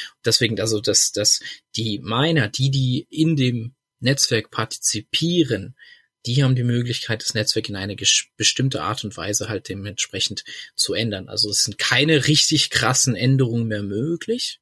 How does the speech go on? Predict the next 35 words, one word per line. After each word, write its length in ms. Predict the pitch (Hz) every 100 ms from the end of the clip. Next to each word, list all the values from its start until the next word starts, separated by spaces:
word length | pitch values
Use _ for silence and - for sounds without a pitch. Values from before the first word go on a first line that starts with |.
| _
ja, 320 | - 104 156 - - - - -
aber 300 | 107 131 123
Bitcoin 680 | 113 139 - 143 135 139 - _ _ _
arbeitet. 640 | 104 117 127 113 - 107 -
Bitcoin 520 | 120 - 120 113 110 - -
wird 400 | 113 123 160 160
weiterentwickelt 760 | 135 127 123 - 127 131 120 - _
von 400 | - - 123 139
den 140 | 131 120
Leuten, 420 | 117 117 - 110
die 160 | 113
in 100 | 120
diesem 220 | 120 117 110
Netzwerk 380 | 110 - 104
partizipieren, 760 | - 107 - 104 110 - 104 101 - - - -
ähm, 280 | 107 107 104
in 140 | 131 139
bestimmten 460 | 131 - 135 131
Art 200 | 110 120
und 80 | 110
Weisen. 320 | 107 104 104
Und 260 | 90 - - _
ich 120 | 117
sag 120 | 117
mal 100 | 135
so, 340 | 127 127 123 117
sowas 360 | 127 113 -
wie, 200 | 113 110
wenn 140 | 117 107
wir 60 |
jetzt 180 | 107 -
auf 60 | -
die 160 | -
Altcoins 500 | - 220 - 110 -
gehen, 320 | - 98 147